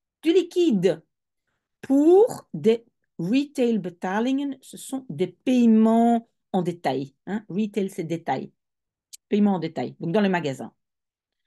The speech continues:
C'est assez étonnant. Moi, je pensais que presque tout le monde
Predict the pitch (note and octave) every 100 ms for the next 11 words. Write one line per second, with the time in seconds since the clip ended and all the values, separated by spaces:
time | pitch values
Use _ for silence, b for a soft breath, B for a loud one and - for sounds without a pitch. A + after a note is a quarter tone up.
0 | _ _ _ F3 D3 - C#3+ D#4+ F#4+ C#4
1 | A#3+ C4 A#3+ G#3+ F#3+ F3+ B3 - G#3+ G#3
2 | G#3 G#3 G3+ G3 G3